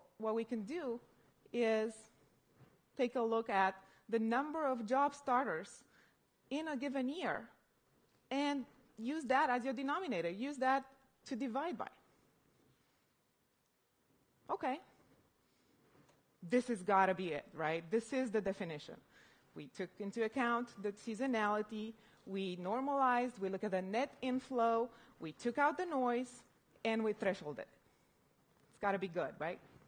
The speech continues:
Well, yeah, we're getting somewhere. We're getting somewhere. We, you can see s-, some trends developing. You can see some,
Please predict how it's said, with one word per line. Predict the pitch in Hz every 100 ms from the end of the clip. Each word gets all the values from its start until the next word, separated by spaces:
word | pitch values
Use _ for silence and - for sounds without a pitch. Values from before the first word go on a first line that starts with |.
| _ _ _ _ _ _ _ _ _ _ _ _ _ _ _ _ _ _ _ -
Well, | 392 392
yeah, | 349 208
we're | 247 339
getting | 330 370 320 240
somewhere. | 185 147 - - _ _ _ _ _ _ _
We're | 302
getting | 277 311 220
somewhere. | 180 151 - 82 -
We, | 254 - -
you | 294
can | 359
see | 330 - 330
s-, | 330 - _ _ _ _ _ -
some | 311 294
trends | - 339 339 285
developing. | 185 202 165 151 156 165 180
You |
can | 214 285
see | 269 285 285
some, | - 311 285 269